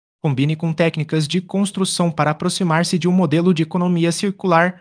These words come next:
onde resíduos viram recurso, reduzindo custos, desperdícios e surpresas no cronograma. Na prática, materiais alternativos costumam exigir menos energia de secagem e apresentam boa resistência mecânica.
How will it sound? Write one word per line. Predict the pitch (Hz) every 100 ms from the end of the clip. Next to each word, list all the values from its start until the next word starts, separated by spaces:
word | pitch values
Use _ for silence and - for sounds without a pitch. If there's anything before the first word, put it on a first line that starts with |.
| -
onde | 196 190
resíduos | 180 156 190 190 185
viram | 139 185 156
recurso, | 160 160 180 170 - 185 -
reduzindo | - 185 185 180 180
custos, | 185 156 147 - 160 - -
desperdícios | 139 135 196 156 139 135 - -
e |
surpresas | 185 240 226 185 190 175
no | 170 160
cronograma. | 196 196 180 139 120 98 113 _ _ _
Na | 131 127
prática, | 143 151 156 175 180 -
materiais | 170 170 190 151 160
alternativos | 175 160 208 214 202 180 185
costumam | - 151 - 208 214
exigir | 220 202 180 170
menos | 156 165
energia | 196 208 190 165
de | 175 180
secagem | 175 165 175 170 170 165
e | 165
apresentam | 165 180 170 196 185
boa | 147 196
resistência | 185 202 208 - 170 180 165
mecânica. | 160 - 147 110 - 98